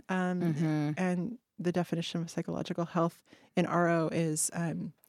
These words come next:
Speaker 1: is, there are three main ways of thinking about health, um, in R O, and one of them, the first one, is receptivity and openness. Um, and this is where you receive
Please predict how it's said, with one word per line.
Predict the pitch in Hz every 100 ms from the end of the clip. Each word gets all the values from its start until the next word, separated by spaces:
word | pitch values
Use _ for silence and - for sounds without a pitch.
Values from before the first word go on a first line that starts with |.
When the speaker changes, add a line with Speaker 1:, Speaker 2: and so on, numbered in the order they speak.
| 170
Speaker 1:
is, | 160 - - - _ _ _ _ - -
there | 175
are | 170
three | 160 180
main | 170 170 165 165 175 - - - - -
ways | 165 170 170
of |
thinking | - 156 165 160
about | 151 147 156
health, | 160 160 - - _ - - _ -
um, | 175 156
in | 156
R | 165 156
O, | 160 165
and | 160
one | 160 180
of | 190
them, | 156 143
the | 175
first | - 180
one, | 165
is | 151 156 160
receptivity | 156 - - - 165 175 175 175
and | 190 160 -
openness. | 156 160 151 147 147 - - - - - - - -
Um, | 165 156 151 156 -
and | 175 170 156
this | 185 185 180 -
is | 175 170
where | 170 160 156
you | 156 160
receive | 151 156 - - 185 175 156 165 226